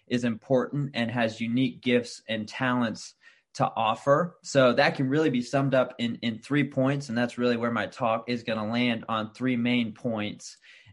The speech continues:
And so I'll dive into those points. But before I do, um, I'll kinda unpack a little bit about who I am,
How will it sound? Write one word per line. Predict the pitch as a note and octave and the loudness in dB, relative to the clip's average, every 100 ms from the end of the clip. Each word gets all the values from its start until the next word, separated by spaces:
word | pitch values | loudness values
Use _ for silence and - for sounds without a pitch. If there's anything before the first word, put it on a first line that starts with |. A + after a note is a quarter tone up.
| - | -2
And | A#2+ B2 A#2+ A2+ | 2 2 2 0
so | A2 B2 | 0 2
I'll | A#2 C#3+ | 4 4
dive | C#3 C3+ B2 | 4 2 2
into | C3 C#3 | 2 2
those | B2 A#2 | 2 0
points. | - B2 C3 B2+ | -2 -2 0 0
But | - A#2 | 0 0
before | A#2 - C#3 C#3+ B2 - | 0 -2 0 2 2 0
I | A#2 A#2 | -4 -2
do, | A2 C#3 C#3 B2 B2 - _ _ - | -2 0 2 0 -4 -10 _ _ -10
um, | A#2 A2 - | -6 -4 0
I'll | C#3 | 0
kinda | D3 B2+ | 2 0
unpack | B2 A#2+ B2 A#2+ | 0 0 0 0
a | A#2 | 0
little | B2 A#2+ | 0 0
bit | A#2+ A2 - | 2 0 0
about | A2 B2 A#2+ - | 0 2 2 0
who | C#3 A2+ | 0 2
I | A#2 | 2
am, | C3 B2 B2+ D3 F3 | 0 0 0 0 -2